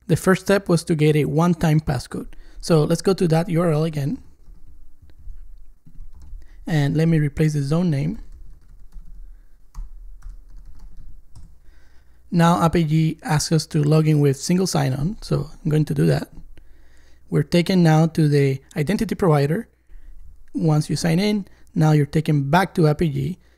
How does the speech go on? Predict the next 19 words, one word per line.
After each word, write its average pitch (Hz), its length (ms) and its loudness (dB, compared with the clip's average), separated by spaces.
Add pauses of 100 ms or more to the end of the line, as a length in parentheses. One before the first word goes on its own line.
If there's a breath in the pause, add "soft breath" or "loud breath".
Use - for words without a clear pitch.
(140)
where 151 160 2
you 139 160 2
get 143 220 2
the 151 80 2
one-time 139 460 0
passcode. - 480 -6 (800)
With 160 200 4
this 254 180 6
one-time 208 480 4
passcode, 160 580 0 (180)
we 175 120 2
can 170 160 4
now 160 160 2
take - 360 -4
this 156 280 0 (320 soft breath)
and 151 420 0 (180)
make 170 220 -2
a 220 80 -4
call 151 360 0